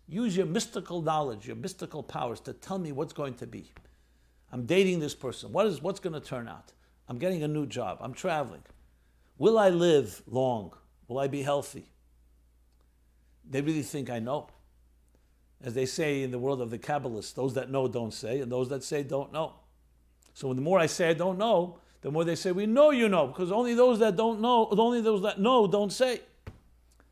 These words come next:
Well, let me little, in a little secret. I don't know, and it's good that I don't know,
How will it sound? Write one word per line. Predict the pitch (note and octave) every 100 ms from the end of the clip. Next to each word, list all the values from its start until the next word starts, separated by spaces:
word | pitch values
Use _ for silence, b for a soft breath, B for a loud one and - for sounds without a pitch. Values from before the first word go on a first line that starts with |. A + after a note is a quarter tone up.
| _ _ _ _
Well, | D3
let | C#3 E3
me |
little, | D#3 D#3 D#3
in | E3+ F3 D#3
a | D3
little | D3 D3+
secret. | - D#3+ - A#2+ - -
I | A#2
don't | C3 D3+
know, | C3 A#2 D3+ - _ _ _
and | D3+ F3
it's | E3+
good | B2+ G3+
that | G3+
I | F#3
don't | C#3+ B2 A#2
know, | G#2